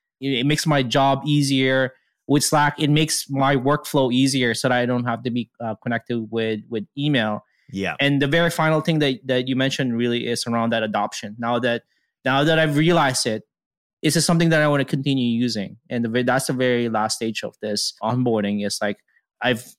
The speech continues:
Speaker 1: heard about the promise, I've experienced it. Now I wanna continue going forward with it. Those are the, what I see as the three milestones really to, to onboarding journey.
Speaker 2: And,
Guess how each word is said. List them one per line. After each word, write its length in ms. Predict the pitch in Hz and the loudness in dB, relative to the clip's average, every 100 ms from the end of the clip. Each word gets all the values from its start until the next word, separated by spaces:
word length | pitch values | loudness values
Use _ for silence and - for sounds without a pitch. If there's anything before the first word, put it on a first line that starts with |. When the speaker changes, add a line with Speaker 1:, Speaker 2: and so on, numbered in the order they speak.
| _ | _
Speaker 1:
heard 260 | - 170 | 0 2
about 200 | 170 165 | 4 2
the 60 | 165 | 2
promise, 560 | - 151 151 143 - - | 0 0 2 0 -2 -4
I've 100 | 123 | -4
experienced 420 | 120 - 139 135 | -4 -2 0 0
it. 200 | 127 - | -2 0
Now 420 | 135 139 143 135 131 | 0 2 2 0 0
I 60 | |
wanna 240 | 131 131 127 | 2 0 -2
continue 420 | 127 127 120 113 | -4 -2 -2 -2
going 320 | 113 110 107 | -2 -2 -4
forward 400 | - - 110 107 | -8 -6 -6 -6
with 160 | 107 113 | -8 -10
it. 100 | 127 | -6
Those 180 | 120 123 | -4 0
are 60 | |
the, 160 | 120 113 - _ _ | -2 -4 -12 _ _
what 180 | 143 135 | -2 2
I 220 | 131 127 - _ 131 | 2 -2 -8 _ -14
see 280 | 127 - 143 | -8 -2 2
as 140 | 123 - | 2 -2
the 80 | |
three 260 | - - 123 | -6 -4 0
milestones 720 | 117 113 113 - - 104 - | 0 0 -2 -4 -4 -6 -8
really 180 | 110 113 | -8 -8
to, 160 | - 117 | -8 -10
to 240 | - - | -12 -10
onboarding 500 | 113 113 107 101 98 | -4 -2 -2 -2 -4
journey. 380 | 98 107 113 107 _ _ _ _ _ - - | -6 -8 -8 -10 _ _ _ _ _ -20 -8
Speaker 2:
And, 180 | 180 190 | -4 -4